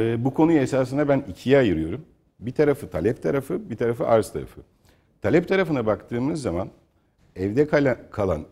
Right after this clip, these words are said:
e, kişiler üç tane ana sebepten dolayı evlerini boyadılar. Bir tanesi, en önemlisi, boyanın artık, e, sadece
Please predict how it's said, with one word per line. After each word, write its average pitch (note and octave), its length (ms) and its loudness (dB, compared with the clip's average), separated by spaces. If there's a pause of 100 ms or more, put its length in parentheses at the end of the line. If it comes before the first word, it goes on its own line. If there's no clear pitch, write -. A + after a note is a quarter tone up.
(120)
e, E2+ 60 -6 (400)
kişiler G#2+ 440 -4 (560)
üç G3 180 -4
tane B2 260 0
ana C3 220 -2
sebepten C3 560 -2
dolayı A#2+ 260 0
evlerini A#2 520 0
boyadılar. C#2+ 340 -8 (100)
Bir D#3 140 -8
tanesi, B2 520 -4 (200)
en A2 100 0
önemlisi, A2+ 600 -2 (480)
boyanın F3+ 380 2
artık, E3+ 460 -2 (320)
e, G2 180 0
sadece C3+ 520 2